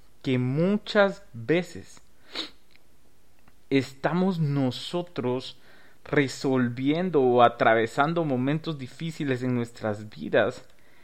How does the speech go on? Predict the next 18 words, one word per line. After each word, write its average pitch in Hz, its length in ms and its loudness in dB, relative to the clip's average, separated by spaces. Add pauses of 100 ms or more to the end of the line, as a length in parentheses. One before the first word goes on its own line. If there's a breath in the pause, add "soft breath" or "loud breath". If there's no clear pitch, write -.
(260 soft breath)
y 143 400 2
hay 160 220 4
dos 170 400 -4
razones 139 1040 -4 (460 soft breath)
por 135 240 2
las 123 320 2
cuales 156 540 2
nosotros 143 600 -6
estamos 131 720 0
viviendo 180 680 -4
ciertas 190 460 -4
situaciones 180 640 -4 (260 loud breath)
y 156 120 -6
tenemos 156 420 0
que 160 240 0
enmendar 139 760 2 (160)
otras 131 360 -2
situaciones. - 760 -6